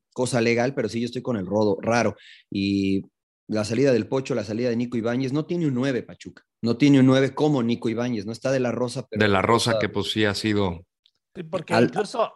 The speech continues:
Speaker 3: hasta por la misma logística, ¿no? Me, me refiero de la Liga M X, ¿no? Incluso pones a Nico Ibáñez, dices, "¿Sabes qué? Me, lleva dos goles con Pachuca y ahora ¿cómo lo vas a poner
Speaker 1: Claro.
Speaker 3: ahí?" <laughs> Este,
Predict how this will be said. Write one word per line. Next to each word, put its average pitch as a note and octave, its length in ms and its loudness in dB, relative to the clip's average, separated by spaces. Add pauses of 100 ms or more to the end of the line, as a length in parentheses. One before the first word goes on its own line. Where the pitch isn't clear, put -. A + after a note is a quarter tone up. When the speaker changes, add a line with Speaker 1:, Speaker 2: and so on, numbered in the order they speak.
(120)
Speaker 3:
hasta D#3+ 400 -4
por E3 160 -4
la D#3+ 120 -4
misma A3 260 -6
logística, E3 680 -10
¿no? D#3 160 -6
Me, C3+ 160 -8
me A#2+ 120 -12
refiero C#3+ 240 -6
de C#3 80 -8
la A#2 100 -10
Liga C#3+ 300 -8
M C3+ 240 -8
X, G#2+ 280 -20
¿no? B2+ 140 -14
Incluso C3 340 -20
pones C#3+ 340 -8
a B2 60 -4
Nico D3+ 300 -10
Ibáñez, C#3+ 480 -6
dices, A#2+ 280 -16
"¿Sabes C#3+ 240 -6
qué? D#3+ 200 -6
Me, B2 380 -8
lleva D#3+ 240 -2
dos D#3+ 200 -2
goles E3 300 -2
con C3 180 -12
Pachuca C#3 460 -8
y C3+ 40 -6
ahora D3+ 180 -4
¿cómo D#3 180 -8
lo C#3+ 80 -6
vas D3 160 -4
a D3 100 -8
poner B2+ 240 -8
Speaker 1:
Claro. A2 380 4
Speaker 3:
ahí?" F#3+ 80 0
<laughs> - 320 -8
Este, - 340 -8